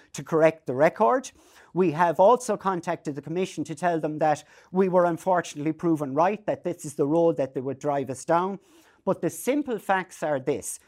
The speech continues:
We do not have to reduce production. It is not a requirement. And what we can do and what we could do is give this fifty to hundred million euros out as a top-up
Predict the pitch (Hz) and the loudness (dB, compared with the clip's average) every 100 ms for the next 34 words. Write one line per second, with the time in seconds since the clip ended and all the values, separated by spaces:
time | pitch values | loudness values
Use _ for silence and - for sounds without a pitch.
0 | _ - 160 185 139 196 262 240 208 190 | _ -6 -2 -2 -2 0 2 2 0 0
1 | - 170 - 170 143 135 151 131 - - | -4 -6 -6 -6 -4 -4 -4 -4 -6 -6
2 | 113 143 139 - 220 - _ _ - 175 | 2 2 2 -6 -10 -10 _ _ -4 -2
3 | 165 156 196 294 - 180 139 - 147 143 | -2 -2 2 2 0 -2 -2 2 2 2
4 | 175 185 _ - - 170 196 202 180 185 | -4 -10 _ -14 -4 0 2 2 0 -6
5 | - 214 247 208 135 123 - 165 175 175 | -4 -2 -2 -4 -4 -4 -2 -2 -2 -2
6 | 175 - 233 240 - 127 110 143 - _ | -2 -2 0 0 0 -4 -2 -6 -8 _
7 | _ - 175 247 - - 175 - - 226 | _ -2 2 2 -2 -4 -4 -4 -4 -4
8 | - - 202 - 156 113 226 247 226 165 | -4 -10 -10 -8 -8 -4 -4 -2 -6 -4
9 | 185 165 151 165 165 156 135 151 147 143 | -4 -2 -2 0 0 0 0 0 0 -4
10 | - - - 165 165 151 - 196 190 156 | -12 -20 -6 -6 -4 -8 -2 -2 0 -4
11 | 147 | -4